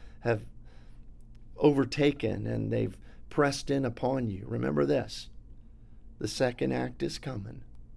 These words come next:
And if we just but persevere, the promise has been made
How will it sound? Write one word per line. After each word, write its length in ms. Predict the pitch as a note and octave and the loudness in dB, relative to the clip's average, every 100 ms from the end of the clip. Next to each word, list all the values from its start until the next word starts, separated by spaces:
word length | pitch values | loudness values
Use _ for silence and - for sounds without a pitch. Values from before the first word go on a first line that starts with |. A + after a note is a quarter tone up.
| - - - - - - - - | -16 -14 -16 -16 -16 -16 -10 -4
And 160 | G#2+ | 2
if 200 | G#2+ G#2+ | 2 0
we 240 | C#3+ C#3 D3 | 0 2 2
just 520 | D3 D3 D#3 - A2+ | 0 0 0 -2 -2
but 300 | C3 - - | 0 0 2
persevere, 760 | B2+ C3 C3 B2+ C3+ G#2+ - - - - - - - - - - | 0 0 -2 0 0 0 -4 -12 -16 -18 -18 -18 -18 -18 -18 -8
the 100 | G2 | -6
promise 480 | - B2+ A#2 A#2 A#2 | 0 2 2 0 -2
has 120 | A2+ | -2
been 220 | C3+ C3+ | 0 0
made 320 | A2 G#2+ - | 0 -4 -10